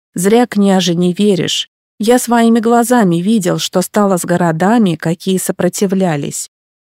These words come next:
Дальше он рассказывал о монголах подробно. Больше князь не перебивал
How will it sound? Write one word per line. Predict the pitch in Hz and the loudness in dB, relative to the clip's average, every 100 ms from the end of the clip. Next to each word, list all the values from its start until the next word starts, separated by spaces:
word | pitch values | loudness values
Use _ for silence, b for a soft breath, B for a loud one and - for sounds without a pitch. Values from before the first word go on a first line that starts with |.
| _ _ _ _ - | _ _ _ _ -6
Дальше | 180 220 285 - - - | 0 2 2 -2 -4 0
он | 240 | 2
рассказывал | 262 247 - 220 254 240 208 202 | 4 2 0 0 0 2 0 0
о | 196 | 0
монголах | 196 196 196 214 220 - | 2 2 2 2 0 0
подробно. | 233 214 240 202 151 151 147 _ _ _ _ - | 0 2 2 2 0 -4 -6 _ _ _ _ -8
Больше | 175 247 311 - 202 | 0 0 0 -2 -2
князь | 185 202 165 - | -2 0 0 -2
не | 180 180 | -4 -2
перебивал | 220 226 214 269 254 180 143 | 0 0 0 0 0 0 -2